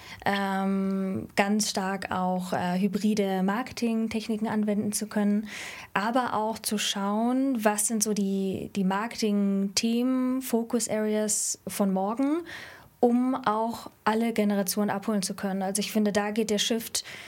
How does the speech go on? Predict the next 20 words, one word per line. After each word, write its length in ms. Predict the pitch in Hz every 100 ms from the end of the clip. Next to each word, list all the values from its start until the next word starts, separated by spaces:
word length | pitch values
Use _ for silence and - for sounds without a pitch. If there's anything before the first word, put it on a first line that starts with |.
| - - -
immer 260 | 247 247 240
stärker 640 | - 220 226 233 220 214
auseinander 800 | 214 208 202 208 233 269 302 285
und 120 | 214 208
das 140 | 202
heißt, 180 | 208 214
wir 60 | 208
müssen 260 | 196 202
sehr, 220 | 180 214
sehr 160 | 214 208
granular 440 | 196 202 202 196
sein 200 | 202 208
in 80 | 202
der 100 | 202
Ansprache 420 | 190 208 233 208
und 60 | 208
auch 140 | 185
in 60 | 196
der 100 | 190
Kommunikation 640 | 208 202 202 196 - 269